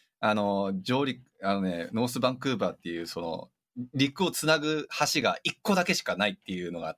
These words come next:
て、っていうのもあって、なんかすごいね、ここ本当に今大島さんが言った通りで、もうここ通らないと絶対ダメだよね、通勤できないよねっていう、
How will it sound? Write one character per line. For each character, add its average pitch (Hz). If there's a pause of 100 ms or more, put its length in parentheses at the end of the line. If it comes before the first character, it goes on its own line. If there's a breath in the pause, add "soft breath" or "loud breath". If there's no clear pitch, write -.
(120)
て、 80 (100)
っ -
て 160
い 185
う 208
の 156
も 120
あ 113
っ -
て、 110
な 104
ん 101
か 95
す -
ご 269
い 214
ね、 143
こ 180
こ 359
本 254
当 233
に 214
今 208
大 139
島 147
さ 160
ん -
が 143
言 143
っ -
た 147
通 135
り 117
で、 104
も 107
う -
こ 233
こ -
通 415
ら 254
な 208
い 151
と 196
絶 127
対 202
ダ 147
メ 185
だ 202
よ 127
ね、 113
通 170
勤 180
で 147
き 190
な 165
い -
よ 110
ね 110
っ -
て 110
い 101
う、 98